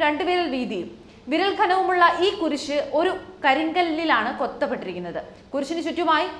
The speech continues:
സസാനിയൻ പഹ്ലവി എന്ന് വിചാരിക്കപ്പെട്ടു വരുന്ന എന്തോ ഒരു ഭാഷയിൽ ലിപികളും ഉണ്ട്. ഇവയിൽ ഏതു ഭാഷയുടെ ലിപികളാണെന്നും ഇവയുടെ അർത്ഥം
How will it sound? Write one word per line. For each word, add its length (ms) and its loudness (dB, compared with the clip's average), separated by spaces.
സസാനിയൻ 520 4
പഹ്ലവി 400 2
എന്ന് 160 0
വിചാരിക്കപ്പെട്ടു 560 0
വരുന്ന 220 -2
എന്തോ 280 -2
ഒരു 160 -4
ഭാഷയിൽ 440 0
ലിപികളും 440 -2
ഉണ്ട്. 180 -14
ഇവയിൽ 260 4
ഏതു 200 4
ഭാഷയുടെ 480 6
ലിപികളാണെന്നും 600 2
ഇവയുടെ 260 4
അർത്ഥം 300 -2